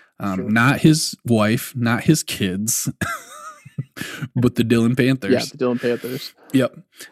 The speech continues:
Speaker 1: And apparently, I thought this was just a nice touch. Uh, apparently, the lawyer is from Larrabee, and so Buddy makes some
Speaker 2: Oh, yeah, he makes the
Speaker 1: "You
Speaker 2: crack
Speaker 1: wouldn't
Speaker 2: black
Speaker 1: understand.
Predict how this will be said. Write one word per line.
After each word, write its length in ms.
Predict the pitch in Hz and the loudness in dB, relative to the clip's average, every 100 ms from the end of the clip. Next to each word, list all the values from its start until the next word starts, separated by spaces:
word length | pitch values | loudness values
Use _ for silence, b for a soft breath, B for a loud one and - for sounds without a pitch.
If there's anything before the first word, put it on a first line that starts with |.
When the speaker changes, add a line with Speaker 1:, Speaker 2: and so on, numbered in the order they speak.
| B _ - | B _ 2
Speaker 1:
And 140 | 156 | 4
apparently, 800 | 156 - 226 180 147 135 131 139 127 - | 4 4 4 6 8 8 6 4 -2 0
I 140 | 147 | 2
thought 220 | - 131 120 | 4 2 0
this 140 | 120 | -2
was 120 | 117 | -2
just 160 | 117 - | -2 -2
a 40 | |
nice 260 | 117 107 - | -2 -2 -4
touch. 480 | - 113 107 - - - | -4 -4 -4 -8 -6 -2
Uh, 160 | 113 131 | 0 2
apparently, 500 | 131 160 131 131 120 | 4 6 6 6 6
the 100 | 117 | 4
lawyer 400 | 120 123 117 110 | 4 4 2 -2
is 80 | |
from 200 | - 113 | -2 -2
Larrabee, 720 | 110 113 107 98 101 101 107 - _ 120 | 0 0 0 -2 -4 -4 -6 -10 _ -4
and 220 | 110 107 | -2 -2
so 340 | 123 107 104 | 0 -2 -2
Buddy 320 | 113 120 113 | -4 -2 0
makes 300 | 107 104 - | 0 -4 -6
some 360 | - 107 104 104 | -6 -4 -2 4
Speaker 2:
Oh, 160 | 127 123 | 6 8
yeah, 220 | 123 123 | 6 6
he 140 | 123 | 2
makes 180 | 120 - | 0 -4
the 100 | 117 | 0
Speaker 1:
"You 120 | 151 | 4
Speaker 2:
crack 100 | 151 | 6
Speaker 1:
wouldn't 140 | 139 127 | 4 2
Speaker 2:
black 100 | 117 | 0
Speaker 1:
understand. 760 | 117 - 113 107 104 101 117 | -2 0 2 2 0 -4 -6